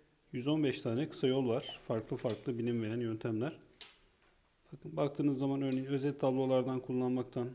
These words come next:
çözücüyü kullanmaya kadar, dizi formüllerini kullanmaya kadar,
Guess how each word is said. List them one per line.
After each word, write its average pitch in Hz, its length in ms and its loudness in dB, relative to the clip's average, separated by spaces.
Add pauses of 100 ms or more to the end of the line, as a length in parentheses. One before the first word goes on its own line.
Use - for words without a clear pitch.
(180)
çözücüyü 117 500 -2
kullanmaya 120 500 0
kadar, 113 500 -4
dizi 120 200 -6
formüllerini 113 580 0
kullanmaya 113 500 0
kadar, 107 360 -6